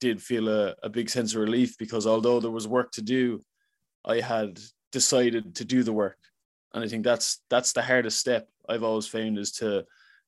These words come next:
admit to yourself that there is a problem, because you don't wanna, you don't like seeing that in yourself. I think, like, me anyway, like, it,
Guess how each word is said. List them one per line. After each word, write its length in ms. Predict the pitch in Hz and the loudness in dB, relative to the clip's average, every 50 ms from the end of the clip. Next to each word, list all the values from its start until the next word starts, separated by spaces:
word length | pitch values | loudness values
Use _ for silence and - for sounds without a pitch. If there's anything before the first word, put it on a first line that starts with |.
| _ _ - | _ _ -8
admit 320 | - 120 120 127 123 123 - | -6 -2 0 0 0 0 0
to 80 | 135 | 0
yourself 380 | 120 110 107 - 120 113 110 - | 0 0 0 0 -2 -2 -2 -4
that 120 | 117 107 | -6 -6
there 160 | - 110 107 - | -4 -4 -4 -2
is 180 | - 123 123 120 | -2 -2 -2 -2
a 40 | 110 | -2
problem, 400 | - 131 127 127 143 147 143 135 | 0 0 2 2 2 0 -2 -2
because 240 | 123 123 127 117 151 | -2 -4 -6 -4 -2
you 60 | 151 | -2
don't 160 | 180 185 143 | 0 2 2
wanna, 380 | 131 127 123 120 117 101 - _ _ _ - - - _ _ _ _ _ _ _ _ _ - | 2 2 2 2 0 -2 -6 _ _ _ -20 -20 -20 _ _ _ _ _ _ _ _ _ -2
you 80 | 135 135 | 2 4
don't 320 | 170 175 156 131 113 - _ _ - | 4 4 4 2 -2 -6 _ _ -2
like 380 | 131 139 147 147 139 123 - - _ _ _ _ _ _ _ _ _ _ _ - | 2 4 6 6 4 2 -4 -18 _ _ _ _ _ _ _ _ _ _ _ -6
seeing 340 | - - 151 143 139 127 | -2 0 2 2 2 2
that 260 | 127 123 120 110 90 _ _ - _ - | 2 0 0 -2 -4 _ _ -20 _ -12
in 100 | 127 120 | -10 -8
yourself. 500 | 117 113 110 - 123 113 110 110 - - - - | -6 -6 -4 -2 -2 -2 -2 -2 -6 -10 -14 -12
I 40 | 117 107 | -10 -8
think, 340 | 117 117 107 95 - - | -6 -6 -6 -6 -8 -8
like, 180 | 113 107 101 - 69 110 | -6 -6 -6 -6 -4 -2
me 200 | 127 135 135 131 | 0 2 2 2
anyway, 320 | 127 123 123 120 117 113 | 2 2 2 2 2 0
like, 140 | 107 107 107 104 - - _ _ _ _ _ _ _ - | 0 0 -2 -4 -6 -10 _ _ _ _ _ _ _ -8
it, 180 | 104 120 - | -8 -8 -8